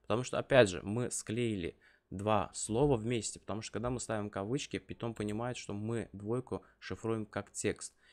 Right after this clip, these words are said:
и поэтому он склеивает вот эти два значения, то есть два, э, и десять. И в итоге у нас получается ответ двести десять. Э, не путайте с этими действиями тоже.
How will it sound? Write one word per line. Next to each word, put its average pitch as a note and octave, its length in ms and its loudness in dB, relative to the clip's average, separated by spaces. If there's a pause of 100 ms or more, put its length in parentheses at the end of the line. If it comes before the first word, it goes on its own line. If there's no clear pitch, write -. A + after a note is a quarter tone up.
(140)
и A#2+ 100 0
поэтому A2+ 580 2
он G2+ 200 -4
склеивает G#2+ 560 -2
вот F2+ 180 -8
эти G2 180 -6
два F#2+ 200 0
значения, G2 560 -4
то F2+ 60 -6
есть E2+ 120 -6
два, A#2+ 380 2 (140)
э, F#2 400 -6
и A2 140 -4
десять. F#2+ 520 -8
И G#2 220 -2
в G2 140 -2
итоге C#3 260 0
у G2+ 40 0
нас G2+ 140 -4
получается F#2 520 -6
ответ F#2 260 -6
двести F#2 320 -6
десять. - 480 -12 (460)
Э, F#2+ 300 -2
не G#2+ 120 -2
путайте A2 380 -6
с - 100 -4
этими G2 240 -4
действиями F#2+ 380 -4
тоже. C#3+ 440 6